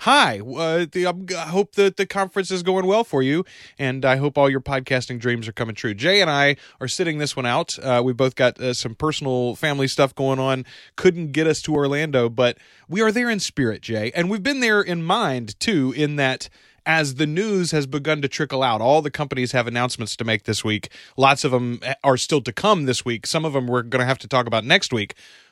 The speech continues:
But there was a ton of stuff rolled out this week as well. Uh, before we get to the big stuff, I wanna say something.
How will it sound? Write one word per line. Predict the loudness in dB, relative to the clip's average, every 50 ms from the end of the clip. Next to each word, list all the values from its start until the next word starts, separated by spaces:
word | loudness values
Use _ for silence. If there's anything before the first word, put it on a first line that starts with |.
| _ _ _
But | 4 4 6
there | 6 2
was | 2 0
a | -2
ton | 0 2 2 2
of | 2 -2
stuff | 0 2 2 2 2 2
rolled | 2 0 2 2
out | 2 2 2 0
this | -2 -4 -4 -4
week | -6 -6 -6
as | -8 -6
well. | -2 0 0 0 -2 -4 -10 -20 -20 -20 _ 2
Uh, | 4 4
before | 4 4 0 0 0 0
we | 2 0
get | -2 -2
to | -2 -2
the | -2
big | -2 -2 -4 -4
stuff, | -2 0 -2 -2 -2 -2
I | 4 6 6
wanna | 6 6 4 0 0
say | 0 0 -2 -2
something. | -2 -4 -6 -4 -4 -4 -4 -6 -8